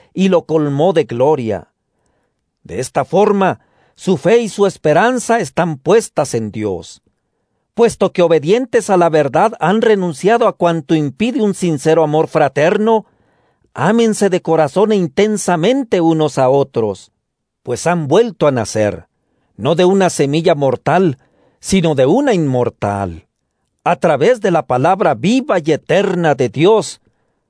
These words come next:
porque todo mortal es como hierba y toda su gloria como flor de hierba.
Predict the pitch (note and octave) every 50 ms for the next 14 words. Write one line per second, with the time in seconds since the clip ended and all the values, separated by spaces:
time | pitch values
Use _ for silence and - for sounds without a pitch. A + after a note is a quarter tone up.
0 | _ _ _ - F3 F#3+ F3+ D#3 - - D#3+ D3 C3 A2 G#2+ _ _ _ _ _
1 | _ _ _ _ _ - F3 A#3 B3 A3+ A3 G3+ F#3+ F3+ D#3 C#3 - F3 F#3+ G3
2 | G3 - - - F#3+ F3+ D#3+ D#3 D3+ C#3+ C#3 D3 E3 A3 B3+ B3 A#3+ G3+ G#3 G3+
3 | F3+ D3+ - - F#3 G#3+ A#3 A3 G3 - - F#3+ D#3+ B2 C3+ C#3 E3+ A3 A#3+ A#3
4 | A3 F#3+ - - D#3 D3 C#3 C3 - - - C3+ E3+ A#3 C4 B3+ F3+ C3+ D3 B2+
5 | G#2+ A#2 B2+ C#3 C#3 B2+ G#2+ A#2 G#2+ F#2+ E2+ D#2+